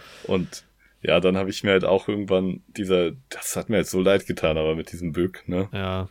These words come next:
Speaker 1: Weil der halt eigentlich voll die coole Figur ist und eigentlich fand ich seine Love Story halt auch nice.
Speaker 2: Ja,
Speaker 1: Mit
Speaker 2: voll.
Speaker 1: dieser Rose,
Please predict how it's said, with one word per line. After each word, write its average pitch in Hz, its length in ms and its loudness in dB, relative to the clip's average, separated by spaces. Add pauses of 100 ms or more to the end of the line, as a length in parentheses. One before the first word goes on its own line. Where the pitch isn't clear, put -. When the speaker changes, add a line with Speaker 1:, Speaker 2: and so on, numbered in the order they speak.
(220)
Speaker 1:
Weil 90 100 2
der 90 120 6
halt 90 140 6
eigentlich 92 320 2
voll 95 140 2
die 92 100 -2
coole 98 320 -2
Figur 95 400 0
ist 92 160 0
und 82 100 -2
eigentlich 92 280 0
fand 92 120 2
ich 92 100 -2
seine 87 200 0
Love 82 240 4
Story 82 320 2
halt 80 160 0
auch 82 180 -2
nice. 87 420 -4
Speaker 2:
Ja, 113 360 0
Speaker 1:
Mit - 140 -4
Speaker 2:
voll. 110 140 2
Speaker 1:
dieser - 160 4
Rose, 90 520 2